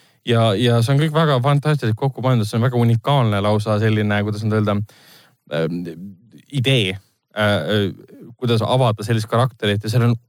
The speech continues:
väga-väga põnevad kohad, seal on esimeses kolmes episoodis on üks, ähm,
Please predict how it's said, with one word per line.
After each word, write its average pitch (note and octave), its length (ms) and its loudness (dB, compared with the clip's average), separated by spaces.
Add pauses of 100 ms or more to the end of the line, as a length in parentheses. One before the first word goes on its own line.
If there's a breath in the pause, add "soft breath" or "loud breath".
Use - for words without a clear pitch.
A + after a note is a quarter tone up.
(220)
väga-väga A#2+ 540 0
põnevad G#2+ 400 -2
kohad, G#2+ 380 0
seal G#2+ 180 -2
on G#2 160 -2 (500 loud breath)
esimeses B2+ 340 2
kolmes B2+ 260 2
episoodis A2 520 -2
on A2 120 2
üks, - 260 -6
ähm, G#2+ 260 2